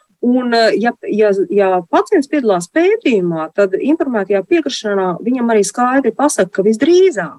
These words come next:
viņam personīgi no dalības pētījumā visbiežāk nebūs nekāda, eh, personiskā ieguvuma, eh, bet, eh, tas, ko viņš var darīt,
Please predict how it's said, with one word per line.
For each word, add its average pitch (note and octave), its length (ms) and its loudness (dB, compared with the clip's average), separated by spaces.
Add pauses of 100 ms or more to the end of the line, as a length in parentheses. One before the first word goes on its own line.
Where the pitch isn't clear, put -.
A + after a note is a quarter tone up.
(180)
viņam C#4 320 2
personīgi G#3 960 -2 (340)
no G3+ 80 4
dalības B3 400 0
pētījumā C#4+ 480 2
visbiežāk G#3+ 720 -2
nebūs A3 400 -6
nekāda, G3 560 -2
eh, G3 220 0 (100)
personiskā B3 640 -2 (140)
ieguvuma, F3 580 -2 (480)
eh, G3+ 240 2
bet, A#3 400 0 (460)
eh, F#3+ 100 2
tas, B3+ 220 -4
ko A3 180 0
viņš B3 240 -2
var F#3 160 -2
darīt, E4+ 400 0